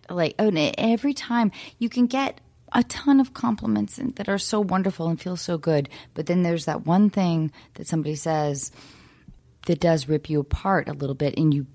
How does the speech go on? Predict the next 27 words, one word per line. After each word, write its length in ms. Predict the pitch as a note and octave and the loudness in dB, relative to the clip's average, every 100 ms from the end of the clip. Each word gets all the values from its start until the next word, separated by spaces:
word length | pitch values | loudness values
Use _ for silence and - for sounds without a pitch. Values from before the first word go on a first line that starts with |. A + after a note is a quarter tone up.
| _ _ - | _ _ -4
are 120 | D3 | -4
jarred. 580 | C3 - F3+ F3 C#3+ C3 - - _ _ _ _ _ | -2 0 0 2 0 -2 -10 -20 _ _ _ _ _
And 420 | G3+ F3+ F3+ F3 - | -2 0 0 -2 -6
you 280 | - G3+ F#3 | 0 2 2
rationalize 800 | F3+ B3 D#4+ - F#3+ D#3 C#3 C#3 | 2 0 -2 -2 0 0 0 -2
it 160 | D#3 - | -6 -6
within 200 | E3 C#3+ | -2 0
yourself. 440 | C#3+ - C#3 C3 | 0 -4 -6 -6
You're 80 | F3 | -6
like, 140 | D3+ - | -6 -8
"Okay, 220 | - - - _ | -10 -10 -12 _
this 140 | E3 D3+ | -8 -6
person's 440 | C#3+ C#3+ C#3 C#3 | -6 -4 -2 -2
messed 320 | D3+ D#3+ - | -4 -4 -2
up, 340 | G#3 G3 F#3+ - | 2 2 2 -8
whatever." 500 | - C#3 D#3+ E3+ D#3 - - - - - - | -8 -2 2 2 0 -4 -20 -20 -20 -20 -8
Um, 640 | C#3+ C#3+ D3 C#3+ C#3+ C#3 - - | -4 -2 0 0 0 -2 -6 0
but, 300 | F3+ E3 - _ _ _ _ _ - | 0 0 -8 _ _ _ _ _ -2
yeah, 400 | A3+ B3+ E3 - | 2 4 2 0
a-, 40 | - - | -4 -4
and 480 | - F#3 F3 E3 - - - | -2 0 0 -2 -6 -16 -10
I 140 | - | -10
think 280 | - G3+ F#3+ | -2 -2 0
that 180 | F#3 - - | -2 -4 -2
that's, 420 | F3 E3 - - _ - | 0 0 -4 -16 _ -8
um, 600 | D#3+ D#3 D3+ D3 D3+ E3+ _ _ _ _ _ _ _ _ _ _ _ _ | -4 0 2 2 0 -4 _ _ _ _ _ _ _ _ _ _ _ _
it's, 260 | A#3+ - | -4 -2